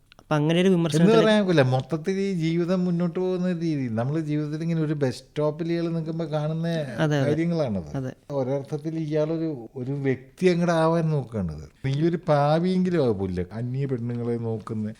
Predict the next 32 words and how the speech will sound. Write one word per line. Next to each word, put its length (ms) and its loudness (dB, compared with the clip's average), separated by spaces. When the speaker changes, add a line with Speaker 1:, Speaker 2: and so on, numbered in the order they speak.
Speaker 2:
അതൊക്കെയാണല്ലോ 480 0
എൻ്റെ 160 0
കാര്യം. 180 -2
Speaker 1:
അതെ, 180 -6
അതെ. 140 -12
Speaker 2:
ഒന്നും 360 6
ആകാതെ 340 4
നടക്കല്ലേ, 500 2
നീ 160 2
ഒരു 140 2
തല്ലിപ്പുള്ളിയെങ്കിലും 840 4
ആക 380 2
എന്ന് 340 -2
പറയുന്നൊരു 500 -2
സാധനമാണത്. 640 -4
അങ്ങനെ 400 4
ഒരു 240 2
രൂപം 440 2
കൊള്ളൽ, 420 2
ഒരു 240 2
ജീവിക്കുന്ന 540 -4
ഈ 80 -4
മനുഷ്യർക്ക് 480 -6
ഒരു 200 0
ചിട്ടയ്ക്കനുസരിച്ച് 880 -2
ഇങ്ങനെ 240 -2
ജീവിച്ചു 460 -4
പോകുന്നു 360 -2
എന്നല്ലാതെ 560 -2
അവരിലൊരു 600 6
രൂപം 460 4
കൊള്ളൽ, 320 2